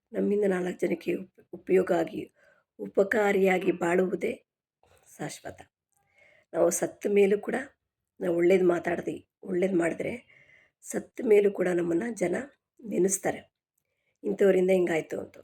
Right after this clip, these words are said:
ನಮ್ಮ ಅಕ್ಕ ಅವ್ರು ಹೇಳೋದನ್ನ ಮಾತನ್ನ ಪಾಲಿಸ್ತಾರೆ. ನಾನೊಂದು ಮಂತ್ರ ಏನಾದ್ರೂ ನೋಡಿದಾಗ ನಾನು ಹೇಳ್ತೀನಲ್ಲ, ನಮ್ಮ ಅಕ್ಕನಿಗೆ, ನಮ್ಮ ದೊಡ್ಡಕ್ಕನಿಗೆ ಹೇಳ್ತೀನಿ, ಅವಳು ಪಾಲಿಸ್ತಾಳೆ. ಹ್ಮ್, "ಓಂ ರೀಂ ಕುಂಜಿತ ಪಾದಂ ಶರಣಂ, ಓಂ ರೀಂ ಕುಂಜಿತ ಪಾದಂ ಶರಣಂ" ಅಂತ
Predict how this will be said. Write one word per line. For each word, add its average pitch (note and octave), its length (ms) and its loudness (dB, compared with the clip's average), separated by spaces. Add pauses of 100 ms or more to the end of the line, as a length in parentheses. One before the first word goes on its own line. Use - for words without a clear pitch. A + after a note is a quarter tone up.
(800)
ನಮ್ಮ F#3 140 4
ಅಕ್ಕ F#3 140 -4
ಅವ್ರು G#3 160 6
ಹೇಳೋದನ್ನ F#3+ 240 2
ಮಾತನ್ನ F3 360 0
ಪಾಲಿಸ್ತಾರೆ. E3 480 -8 (760)
ನಾನೊಂದು G3 240 6
ಮಂತ್ರ F#3 240 2
ಏನಾದ್ರೂ F#3 520 4 (640)
ನೋಡಿದಾಗ G3 340 4
ನಾನು F3+ 260 2
ಹೇಳ್ತೀನಲ್ಲ, F3+ 480 0
ನಮ್ಮ F#3 180 -2
ಅಕ್ಕನಿಗೆ, F#3+ 560 -4
ನಮ್ಮ F3 140 -2
ದೊಡ್ಡಕ್ಕನಿಗೆ F3 400 0
ಹೇಳ್ತೀನಿ, - 280 -6 (580)
ಅವಳು G3 120 2
ಪಾಲಿಸ್ತಾಳೆ. F3+ 480 -4 (680)
ಹ್ಮ್, F3 680 0 (1200)
"ಓಂ A3 240 6
ರೀಂ G3+ 220 4
ಕುಂಜಿತ - 320 -4
ಪಾದಂ F3 380 -2
ಶರಣಂ, F3 400 -4
ಓಂ F#3 180 0
ರೀಂ F3+ 160 0
ಕುಂಜಿತ - 320 -6
ಪಾದಂ - 400 -6
ಶರಣಂ" - 340 -8
ಅಂತ - 160 -12